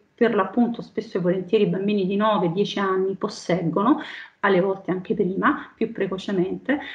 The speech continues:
ehm, dispositivo digitale che utilizzano per accedere alla rete, soprattutto per mantenere dei rapporti online, delle relazioni online.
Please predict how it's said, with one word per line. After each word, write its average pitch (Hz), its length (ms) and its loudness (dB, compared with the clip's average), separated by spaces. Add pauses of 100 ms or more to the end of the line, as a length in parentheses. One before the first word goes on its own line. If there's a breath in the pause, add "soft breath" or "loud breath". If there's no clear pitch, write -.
(160 loud breath)
ehm, 208 720 0
dispositivo 294 600 6
digitale 214 540 2
che 247 120 0
utilizzano 226 800 0
per 220 640 0
accedere 190 520 0
alla 233 180 0
rete, 220 240 0
soprattutto 277 800 0
per 233 640 2
mantenere 226 680 2
dei 185 140 0
rapporti 185 560 -6
online, 190 540 -4
delle 233 240 4
relazioni 190 640 -4
online. 180 840 -2